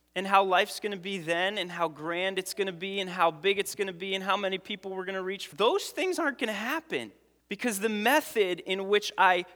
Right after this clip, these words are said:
cause those things to happen, in which we cause those things to happen, if we want the name of Jesus to affect people from the inside out,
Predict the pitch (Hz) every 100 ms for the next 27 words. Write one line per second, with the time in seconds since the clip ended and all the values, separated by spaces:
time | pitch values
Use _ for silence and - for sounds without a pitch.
0 | _ - - 233 311 294 196 165 185 175
1 | 170 - 180 165 - 165 156 139 165 160
2 | - - 190 202 196 180 208 330 320 240
3 | 208 190 165 175 165 - 165 160 175 160
4 | 156 - 175 - - 170 185 233 285 262
5 | 254 226 226 226 190 170 240 226 202 -
6 | 196 180 - 220 - - 233 - 208 196
7 | - - - 202 196 - 247 262 254 -
8 | 233 208 170 160 - - - 226 220 175
9 | -